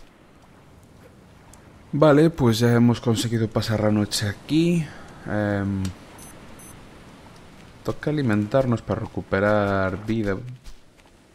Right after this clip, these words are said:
Nos ponemos a tope. Uh, aquí no, pero, uh.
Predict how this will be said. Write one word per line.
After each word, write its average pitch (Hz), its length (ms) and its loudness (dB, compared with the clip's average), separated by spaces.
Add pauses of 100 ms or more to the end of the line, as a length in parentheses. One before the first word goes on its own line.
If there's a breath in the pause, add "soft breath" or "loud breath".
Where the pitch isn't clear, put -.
(440)
Nos - 100 -14
ponemos 104 340 -4
a 110 60 -4
tope. 104 560 -4 (1700)
Uh, 95 200 -10 (380)
aquí - 240 -12
no, 101 260 -6
pero, 92 280 -8 (1500)
uh. 90 240 -8